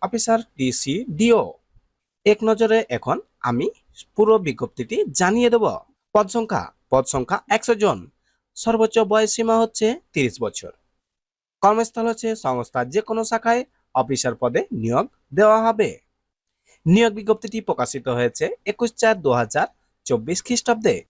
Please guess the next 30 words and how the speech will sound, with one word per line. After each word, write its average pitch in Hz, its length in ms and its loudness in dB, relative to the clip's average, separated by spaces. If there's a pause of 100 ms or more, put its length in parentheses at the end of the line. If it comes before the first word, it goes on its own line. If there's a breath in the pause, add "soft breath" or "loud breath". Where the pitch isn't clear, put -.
(340)
আবেদনের 220 500 0
শেষ 131 220 -4
তারিখ 127 260 -2 (320)
বিশ 220 260 0 (160)
পাঁচ - 240 0 (120)
দু 131 160 -2
হাজার 120 280 0 (100)
চব্বিশ। 95 420 -8 (680)
মাসিক 214 300 0
বেতন, 202 260 -2 (500)
শিক্ষানবিশকালে 226 760 2
বেতন 131 280 -4
হচ্ছে 123 240 -8 (480)
ষোলো 226 240 4
হাজার 220 280 0
থেকে 226 320 0
সতেরো 226 340 -6
হাজার 104 240 -6
টাকা 92 200 -18 (480)
এবং 220 220 4 (180)
স্থায়ীকরণের 123 680 -2
পর 139 180 -2 (100)
সংস্থার 233 480 0
বিদ্যমান 120 440 -4 (360)
বেতন 220 380 2 (320)
কাঠামো 120 440 -2
অনুযায়ী 120 360 -2 (160)
বেতন 123 300 2
নির্ধারিত 147 480 2
হবে। 233 300 4